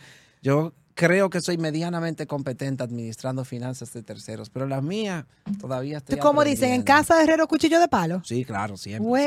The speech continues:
Speaker 1: siempre, siempre.
Speaker 2: pero tú sabes que ahora que tú lo dices, lo que yo más he tenido que trabajar en mi familia es la comunicación, y yo soy comunicadora.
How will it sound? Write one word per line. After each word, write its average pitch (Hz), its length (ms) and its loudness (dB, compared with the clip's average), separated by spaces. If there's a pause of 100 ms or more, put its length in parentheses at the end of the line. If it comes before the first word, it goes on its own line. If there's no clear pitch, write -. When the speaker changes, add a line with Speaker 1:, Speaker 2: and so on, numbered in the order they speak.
(160)
Speaker 1:
siempre, 294 180 0 (100)
siempre. 185 380 2
Speaker 2:
pero 269 140 2
tú 359 120 -2
sabes 330 200 2
que 294 60 2
ahora 330 100 4
que 359 100 -4
tú 330 120 -2
lo 269 100 4
dices, 196 400 -2
lo 240 180 2
que 254 140 2
yo 269 160 2
más 311 140 -2
he - 20 -10
tenido 269 260 0
que 262 120 -2
trabajar 240 360 2
en 247 120 2
mi 247 100 2
familia 233 480 0
es 226 240 -2
la 262 180 2
comunicación, 277 680 -4
y 233 80 -8
yo 269 100 -4
soy 302 100 -8
comunicadora. 262 640 -10